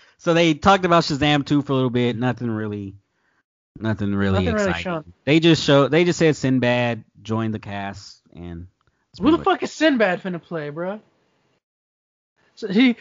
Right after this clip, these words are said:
Speaker 2: he finna come back as Kazam? What the fuck?
Speaker 1: Black,
Speaker 2: <laughs>
Speaker 1: Black Adam's dad or something? I don't know.
Speaker 2: Shazam.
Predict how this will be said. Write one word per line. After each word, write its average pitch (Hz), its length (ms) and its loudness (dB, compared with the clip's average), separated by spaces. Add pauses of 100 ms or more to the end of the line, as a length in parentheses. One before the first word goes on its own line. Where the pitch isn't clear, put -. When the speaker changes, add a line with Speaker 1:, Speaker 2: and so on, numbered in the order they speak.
Speaker 2:
he 285 100 4
finna 294 220 2
come 277 220 2
back 269 240 0
as 226 140 -6
Kazam? 240 560 -4
What 262 140 -12
the - 80 -20
fuck? 247 340 -6 (340)
Speaker 1:
Black, 113 460 -6
Speaker 2:
<laughs> 117 60 -10
Speaker 1:
Black 120 240 -4
Adam's 127 360 -2
dad 113 300 -4
or 135 60 -6
something? 139 320 -10
I 110 80 -12
don't 107 160 -12
know. 92 220 -16 (180)
Speaker 2:
Shazam. 156 500 -12